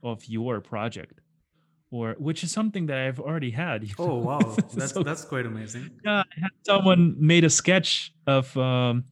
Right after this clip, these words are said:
Speaker 1: one of the artworks that I made for the project. And I'm like, "Damn, that's, that's so cool, man." Like,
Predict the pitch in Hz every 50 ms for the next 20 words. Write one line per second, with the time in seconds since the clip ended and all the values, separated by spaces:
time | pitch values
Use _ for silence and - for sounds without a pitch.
0 | _ - 127 131 143 143 143 139 139 139 123 117 123 131 131 127 123 - - 139
1 | 165 170 180 147 113 - - - 117 110 110 110 110 107 - - 131 110 104 -
2 | - 110 107 104 98 95 90 - _ _ _ _ - - - - - - - _
3 | - 127 127 127 127 127 123 120 120 120 120 117 120 - _ _ _ _ _ _
4 | _ _ _ _ _ _ _ _ _ _ - - 160 160 165 160 139 113 143 151
5 | 185 202 180 135 110 110 120 131 151 160 - - - - 123 165 180 180 - -
6 | 262 220 - - 165 185 226 202 147 123 120 120 131 156 160 147 139 135 131 -
7 | -